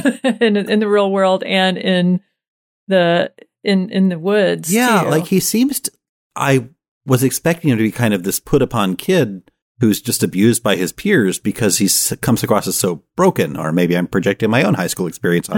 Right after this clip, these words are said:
Speaker 2: him.
Speaker 1: Uh-huh.
Speaker 2: I don't know.
Speaker 1: <laughs> 'Cause he's a poet.
Speaker 2: Yeah, yeah.
Speaker 1: <laughs>
Speaker 2: But he's popular. Like, the girls like him. Um, he's, he's got a
Speaker 1: Mm-hmm,
Speaker 2: fan base
Speaker 1: mm-hmm.
Speaker 2: there.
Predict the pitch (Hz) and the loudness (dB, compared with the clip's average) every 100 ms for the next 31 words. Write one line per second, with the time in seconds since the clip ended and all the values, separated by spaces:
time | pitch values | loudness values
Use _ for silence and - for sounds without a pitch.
0 | 214 202 - 110 107 95 131 92 - 294 | 0 0 0 -2 -2 0 0 0 0 0
1 | 294 - 415 - 330 330 294 302 - 311 | 0 0 0 0 0 0 0 -2 0 0
2 | 330 220 180 156 151 - 285 139 120 - | 2 2 2 2 0 -2 0 0 0 -2
3 | 254 - 233 - 208 214 - 269 415 285 | -6 -4 -6 -2 -2 -2 0 0 2 0
4 | 262 349 311 202 101 113 170 - 151 233 | 0 2 2 2 0 0 -2 -2 2 2
5 | 359 - 175 285 - 90 78 _ _ _ | 2 -2 0 0 0 -2 -6 _ _ _
6 | _ _ 135 135 131 - 254 - 202 240 | _ _ 0 0 0 0 0 2 0 2
7 | 240 247 233 202 233 220 - 233 226 113 | 2 2 2 0 2 2 2 0 -2 0
8 | 104 90 170 | 0 0 -6